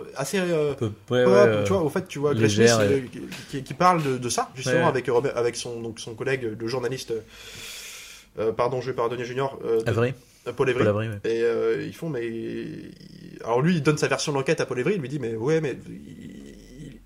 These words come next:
Speaker 1: en, en gros, il tue devant l'eau, les fleuves, tu,
Speaker 2: Mm.
Speaker 1: tu crois que ça peut être ça ? Non, absolument pas. Et puis, mais quand c'est qu'il a disparu, euh...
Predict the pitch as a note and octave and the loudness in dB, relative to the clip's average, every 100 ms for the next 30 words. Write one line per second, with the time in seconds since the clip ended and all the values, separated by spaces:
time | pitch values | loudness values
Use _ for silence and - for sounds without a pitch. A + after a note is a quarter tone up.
0 | - B2 C3 B2 D3 D3 C3+ - F3 D#3 | -6 -2 0 2 2 0 -4 -6 -4 -2
1 | C3 C3+ B2+ B2+ E3+ F#3 - B2 - D#3 | -2 -2 -2 0 0 0 -12 -12 -2 0
2 | E3 A#2+ C#3 C3+ C#3+ D3 D3 C#3 F3+ - | 0 0 -2 -2 -4 -4 -4 -4 -4 -6
3 | A2 G2+ - - A2 G#2+ D3 E3 - - | -8 -8 -14 -14 -6 4 4 4 -4 -18
4 | - G#2+ - B2+ C3 D3+ D3+ E3+ C3+ C3 | -10 -10 -10 -10 -4 -4 -2 -2 -2 -4
5 | - C3+ D#3 E3+ C#3 A#2 A#2 | -4 -2 0 2 2 2 0